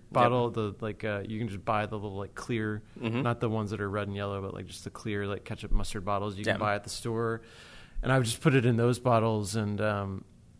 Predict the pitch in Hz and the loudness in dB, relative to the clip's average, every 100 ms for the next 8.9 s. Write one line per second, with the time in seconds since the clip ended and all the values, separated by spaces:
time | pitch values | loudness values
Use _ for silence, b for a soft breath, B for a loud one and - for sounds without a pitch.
0 | - 110 98 98 110 104 113 - 104 104 | -8 -6 -4 -4 -2 0 0 0 -2 0
1 | 104 95 - 104 101 95 104 101 92 139 | -2 -2 -2 -2 -2 -6 -4 -4 -2 0
2 | 127 - 101 104 101 101 - - - 101 | -2 -2 -2 0 -2 -4 -10 -14 -6 -4
3 | 95 95 92 - - - - - 107 104 | -2 -4 -8 -12 -20 -20 -20 -10 -4 -2
4 | 113 - 117 113 110 110 - 117 - - | -2 0 2 2 0 -2 -4 -6 -6 -6
5 | 120 98 107 107 104 104 98 98 95 B | -4 -2 -2 0 -2 -2 -2 -2 -4 B
6 | B B B B - 117 110 104 110 110 | B B B B 0 2 2 0 0 0
7 | 104 - 113 113 127 127 117 110 104 98 | -2 -4 -4 0 0 0 0 0 -2 -2
8 | 147 139 160 185 190 185 147 117 120 | -4 -2 -2 -2 0 0 0 2 2